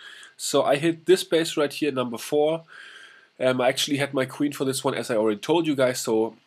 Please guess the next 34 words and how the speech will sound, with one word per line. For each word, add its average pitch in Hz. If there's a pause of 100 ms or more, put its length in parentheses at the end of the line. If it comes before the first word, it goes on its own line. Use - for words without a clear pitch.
(160)
that 120
certainly 127
made 110
it 110
a 107
lot - (240)
nicer 143
to 139
attack. 139
So 127
starting 135
off 123
with 127
the -
funnel 170
with 139
just 127
one 110
minion 117
and 101
one 95
wizard, 127
so 101 (400)
a -
little 120
bit 113
of 101
a 98
base 117
design 113
flaw 107
on 98
this 104
one. 104